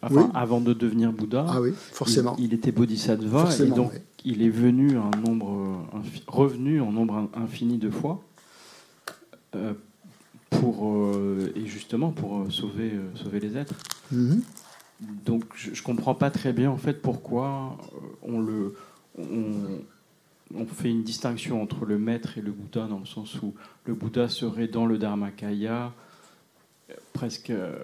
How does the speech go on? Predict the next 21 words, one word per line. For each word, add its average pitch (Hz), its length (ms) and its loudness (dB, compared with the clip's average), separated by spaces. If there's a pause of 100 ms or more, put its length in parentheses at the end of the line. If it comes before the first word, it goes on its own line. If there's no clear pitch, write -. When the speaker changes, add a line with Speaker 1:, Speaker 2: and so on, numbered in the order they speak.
(640)
Speaker 1:
isolé 127 460 6
de, 110 300 0
de 113 100 4
nos 104 140 2
souffrances, - 580 -2
alors 104 340 -2
que 104 520 0 (280)
le 110 140 4
maître 117 360 -2
ne 107 100 -6
l'est 101 120 -6
pas. 101 200 -8 (400)
C'est - 160 -10
ça 104 80 -6
que - 80 -14
je, 101 80 -4 (100)
je - 120 -14 (320)
comprends 104 260 -6
pas 98 120 -6
très - 160 -8
bien. 95 160 -8